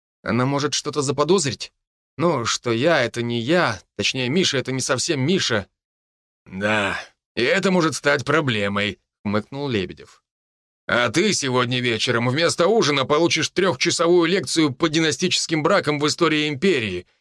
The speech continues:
их политическим последствиям и тому, как один неверный шаг может привести к гражданской войне.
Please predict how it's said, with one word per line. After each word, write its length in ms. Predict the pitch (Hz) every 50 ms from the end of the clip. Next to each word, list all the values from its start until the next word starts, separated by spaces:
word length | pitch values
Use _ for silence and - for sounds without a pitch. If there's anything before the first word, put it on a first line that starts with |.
| -
их 220 | - 175 185 131 -
политическим 640 | - 151 156 151 - 185 - - - - 156 139
последствиям 760 | 131 151 143 135 - 226 233 185 - - 143 135 127 117 107 - - _ _
и 80 | - 123
тому, 240 | 113 139 151 156 139
как 180 | 139 143 135
один 400 | 156 147 147 135 165 220 233 226
неверный 440 | 220 220 214 202 202 196 180 175 165
шаг 320 | 127 - 139 120 104 104 113
может 260 | 120 120 120 123 127
привести 400 | - 139 135 135 - - 180 185
к 60 | 131
гражданской 680 | 117 131 131 139 131 117 127 143 135 123 - - 139
войне. 460 | 127 127 123 120 110 101 87 78 78